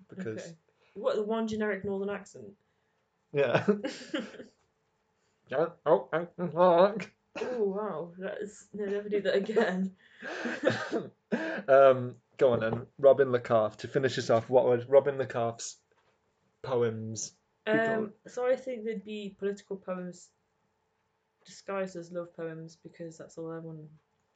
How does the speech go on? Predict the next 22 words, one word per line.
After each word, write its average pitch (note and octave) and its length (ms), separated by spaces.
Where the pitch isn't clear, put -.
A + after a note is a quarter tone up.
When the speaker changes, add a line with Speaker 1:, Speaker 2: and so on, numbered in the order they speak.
Speaker 2:
ever E3 100
wrote D#3+ 280
about, C3+ 140
wasn't D#3+ 160
Speaker 1:
Oh, C3 180
Speaker 2:
it? A2 80
Speaker 1:
yeah, A#2 140
we're A2+ 120
all B2 80
just A2+ 240
tortured, A2+ 520
aren't G#2+ 220
we? F#2 160
Speaker 2:
Yeah. A#3 260
Right, C4+ 320
on G#3 100
that C#4 200
note. A3+ 300
Speaker 1:
Th-, G3+ 300
there's G#3+ 180
no G#3 120
title. G3+ 640